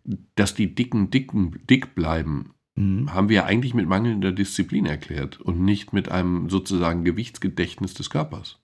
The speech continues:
Speaker 2: Ach so, nee, ich kannte diese These, diese Idee, dass es vor allem so ist, wenn man immer dünn bleibt, es ist leichter, dünn zu bleiben, als wenn man mal dick war, wieder runterzukommen. Und zwar auch unabhängig von der Ernährung. Also, dass selbst eine Ernährungsumstellung manchmal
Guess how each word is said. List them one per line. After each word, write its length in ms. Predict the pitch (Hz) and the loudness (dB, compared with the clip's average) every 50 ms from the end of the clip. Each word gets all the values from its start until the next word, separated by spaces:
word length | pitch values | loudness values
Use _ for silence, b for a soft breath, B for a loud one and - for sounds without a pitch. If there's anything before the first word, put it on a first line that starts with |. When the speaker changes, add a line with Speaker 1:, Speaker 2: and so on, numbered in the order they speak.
| _ _ - | _ _ -2
Speaker 2:
Ach 100 | - - | -2 -2
so, 180 | - 254 175 | -2 -4 -2
nee, 140 | 110 120 185 | 2 2 2
ich 220 | 214 - 175 - - | 2 0 -2 -2 0
kannte 260 | - 151 180 180 240 | 2 2 2 2 2
diese 320 | 214 226 202 208 214 202 - - | 0 0 0 0 -2 -4 -4 -4
These, 340 | - 143 151 185 196 233 | -4 -2 -2 0 0 0
diese 280 | 202 180 170 143 131 156 | 0 2 2 2 0 -2
Idee, 540 | 160 131 117 110 110 95 90 127 190 240 233 B B B B B | -2 -2 -2 0 0 0 0 0 0 -2 -2 B B B B B
dass 140 | - 151 147 | 0 0 0
es 120 | 160 147 - | 0 -4 -4
vor 260 | - 151 131 - - | -2 -4 -2 -2 -2
allem 300 | - 127 156 208 233 220 | 0 2 2 2 2 2
so 220 | 180 196 202 214 | 2 0 0 2
ist, 240 | 220 220 214 - - _ _ - | 0 0 -2 -4 -14 _ _ 0
wenn 120 | 139 139 156 | 0 2 2
man 280 | 147 139 139 123 117 _ - | 2 2 0 0 -2 _ 0
immer 280 | 220 226 240 226 196 | 2 4 4 4 2
dünn 340 | 160 131 143 170 160 151 135 | 2 2 4 4 4 4 2
bleibt, 340 | 123 131 131 170 180 - 190 | 2 2 0 0 -2 -2 -4
es 80 | 147 165 | -4 -4
ist 100 | 135 - | -4 -4
leichter, 460 | 127 117 113 160 220 214 - 196 165 | -4 -2 0 0 -2 0 0 -2 0
dünn 320 | 147 139 151 156 165 165 | 2 2 4 4 4 2
zu 180 | - - 160 135 | 0 -2 -4 -2
bleiben, 400 | 120 110 104 127 175 185 208 160 | 0 0 0 0 0 0 0 -2
als 160 | 135 131 - | -2 -2 -2
wenn 80 | 147 151 | -2 -2
man 80 | 156 | 0
mal 160 | 156 147 139 | 0 -2 -2
dick 300 | 120 113 135 143 - 151 | -2 -2 -2 -2 -2 -2
war, 200 | 151 143 135 135 | -2 0 0 0
wieder 140 | 143 135 127 | 0 0 0
runterzukommen. 720 | 117 117 123 113 - 98 - - 98 - 82 85 87 82 - | 0 -2 -2 -2 -4 -6 -6 -8 -10 -8 -6 -6 -4 -4 -6
Und 80 | 104 | -6
zwar 220 | - 127 123 120 B B B B B B - | -6 -8 -10 -10 B B B B B B -2
auch 120 | - 127 - | -2 0 2
unabhängig 420 | 214 208 208 175 190 180 170 - | 4 2 4 4 2 2 0 0
von 160 | - 165 151 | 0 0 0
der 80 | 139 123 | 0 0
Ernährung. 480 | 135 131 131 131 127 110 92 87 87 85 | 0 0 2 2 0 0 -2 -4 -4 -2
Also, 160 | 101 110 120 | -2 0 0
dass 140 | 120 107 117 | 0 -2 -2
selbst 260 | 143 151 - - - | -4 -4 -4 -4 -4
eine 80 | 117 | -2
Ernährungsumstellung 1040 | - 113 113 127 151 180 175 190 196 175 147 170 165 170 175 - 165 170 165 160 143 | 0 2 2 2 0 0 0 0 -2 -2 0 0 0 0 0 0 -2 0 0 2 2
manchmal 440 | 117 113 143 175 - - 190 185 | 2 2 0 0 0 0 0 0